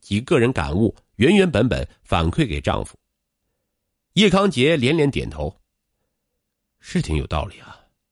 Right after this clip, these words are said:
可怎么才能让儿子学会感恩呢？”二零零九年三月二十五日，叶聪说晚上看书白炽灯刺眼睛，侯一梅便花一百八十元买回一盏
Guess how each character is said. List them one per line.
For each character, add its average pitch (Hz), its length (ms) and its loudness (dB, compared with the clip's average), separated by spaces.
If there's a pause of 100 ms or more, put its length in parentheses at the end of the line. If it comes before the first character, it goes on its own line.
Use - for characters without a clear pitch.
(360)
可 131 100 0
怎 98 140 0
么 85 100 0
才 107 140 -2
能 104 100 2
让 113 140 2
儿 90 200 -2
子 90 300 -2
学 - 160 -10
会 117 160 -2
感 - 200 -10
恩 117 180 0
呢？” 131 80 -2 (1400)
二 143 140 2
零 131 120 2
零 139 140 4
九 117 140 2
年 98 200 4
三 110 200 0
月 107 40 2
二 92 140 0
十 95 120 -2
五 73 140 -6
日， 80 160 -2 (500)
叶 151 120 4
聪 151 160 2
说 147 240 2 (200)
晚 95 200 2
上 120 140 0
看 139 180 0
书 139 380 -2
白 107 160 0
炽 131 120 0
灯 143 200 0
刺 - 180 -2
眼 - 180 -4
睛， 90 160 -6 (540)
侯 180 240 2
一 214 80 0
梅 127 220 2
便 135 160 0
花 127 180 0
一 156 140 -4
百 87 160 0
八 151 180 0
十 - 140 -2
元 85 200 0 (220)
买 85 180 -2
回 110 140 0
一 120 80 0
盏 78 160 -4